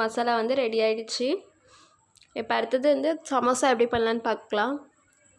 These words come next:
இப்போ நம்ம சப்பாத்தி மாவு எடுத்து இது போல ரவுண்ட் ஆக்கிக்கலாம். ரவுண்ட் ஆக்கிட்டு நம்ம சப்பாத்தி திரட்டுற போல நல்லா திரட்டி மெலிசா எடுத்துக்கோங்க. மெலிசா எடுத்துட்டு இதை வந்து ஈக்குவலா ஹாஃபா பிரிச்சுக்கோங்க. இப்போ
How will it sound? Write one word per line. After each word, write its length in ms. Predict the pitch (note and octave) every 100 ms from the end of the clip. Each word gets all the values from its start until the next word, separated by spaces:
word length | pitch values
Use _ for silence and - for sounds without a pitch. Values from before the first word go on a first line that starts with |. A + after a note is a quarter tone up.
| _ - - _
இப்போ 120 | D4 B3+
நம்ம 180 | B3 A3+
சப்பாத்தி 340 | B3+ C4 C4+ D4+
மாவு 200 | C#4+ C4+
எடுத்து 200 | A#3+ C#4+
இது 80 | C#4 C4+
போல 120 | C4 B3+
ரவுண்ட் 260 | A#3+ B3 B3
ஆக்கிக்கலாம். 580 | A#3+ A#3 - G#3 A#3 E4 - - A#3+
ரவுண்ட் 240 | A#3+ C4+
ஆக்கிட்டு 300 | C4+ B3 C#4
நம்ம 160 | D4+ C4 B3+
சப்பாத்தி 400 | - B3+ B3+ C4 -
திரட்டுற 340 | A#3+ A3+ A#3+ A#3+
போல 180 | A#3 D4
நல்லா 200 | A#3+ A#3 A#3
திரட்டி 280 | A3 A3 B3
மெலிசா 260 | A3 A3 B3
எடுத்துக்கோங்க. 500 | A3 A3 A3 G#3 G3 G3 C#4+ - _ _ _ _ _ _ _ A#3+
மெலிசா 320 | B3+ C4 D4 C#4
எடுத்துட்டு 380 | C4 C4+ C4 D#4
இதை 80 | C4+
வந்து 200 | A#3+ C4+ E4 - - C4
ஈக்குவலா 340 | - B3+ C4 C4
ஹாஃபா 340 | B3 A#3 C4 B3+
பிரிச்சுக்கோங்க. 640 | A#3+ A3+ C4 A#3 G#3+ G#3+ C#4 F#4 - _ _ _ _ _ _ _ _ _ _ _ _ _ _ _ B3
இப்போ 140 | A#3+